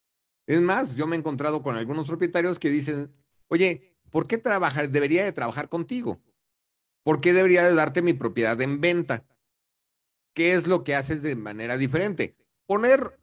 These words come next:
mi propiedad en internet, eso lo puedo hacer yo. Poner una lona que diga, "Se vende esta casa", lo puedo hacer yo. Mostrar la casa, pues, ¿quién mejor que yo que vivo en ella para poder hablar y mostrarla?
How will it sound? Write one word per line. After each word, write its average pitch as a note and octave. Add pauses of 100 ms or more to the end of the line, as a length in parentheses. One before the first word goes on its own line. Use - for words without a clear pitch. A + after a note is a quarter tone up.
(140)
mi D#3
propiedad C#3
en C#3+
internet, D#3 (280)
eso A3
lo C#3
puedo D3
hacer G2+
yo. D#2 (760)
Poner F3
una F3+
lona G3+
que D3
diga, D3
"Se C3+
vende D3+
esta C3+
casa", G3 (140)
lo C3+
puedo D#3+
hacer E3+
yo. F#3 (500)
Mostrar F3
la F3+
casa, A#3+
pues, B2+ (200)
¿quién D#3+
mejor D#3
que C3+
yo D3+
que B2+
vivo C3+
en C3+
ella F#3
para A#2
poder C3
hablar C3+
y E3
mostrarla? G#2